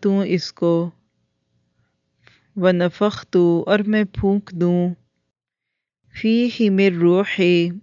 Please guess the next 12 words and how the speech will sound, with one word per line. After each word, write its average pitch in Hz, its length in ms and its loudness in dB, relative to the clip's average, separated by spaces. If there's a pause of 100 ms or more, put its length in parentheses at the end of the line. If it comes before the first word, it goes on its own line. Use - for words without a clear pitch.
اس - 340 -2
میں 190 300 0
اپنی 190 500 -2
روح 185 240 2
سے، 180 300 2 (1500)
فَقَعُوا، 190 840 2 (260)
تو 214 140 2
گر 196 240 4
پڑنا، 170 500 0 (1400)
واو 202 300 4
قاف 165 460 -2
عین، 175 240 -2